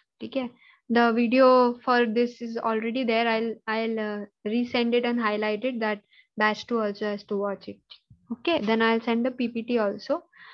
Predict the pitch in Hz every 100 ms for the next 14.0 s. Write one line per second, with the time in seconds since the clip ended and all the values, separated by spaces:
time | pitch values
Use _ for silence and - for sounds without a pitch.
0 | - - 254 277 294 269 269 277 269 277
1 | 254 311 403 - 285 254 269 277 - 262
2 | 247 254 254 254 302 - - _ _ _
3 | 339 - 226 226 226 220 226 233 233 233
4 | 226 226 220 226 226 214 220 - 226 262
5 | 415 - _ _ _ _ 247 254 285 277
6 | 262 277 294 294 262 277 277 269 269 269
7 | 269 262 247 269 254 247 226 226 359 403
8 | _ _ _ - 254 302 349 349 262 233
9 | 247 247 247 240 220 208 208 196 - _
10 | _ 226 285 285 233 254 269 294 269 269
11 | 269 240 240 247 240 233 220 208 208 -
12 | - 226 226 262 262 240 247 247 240 240
13 | 247 254 240 240 233 226 226 220 -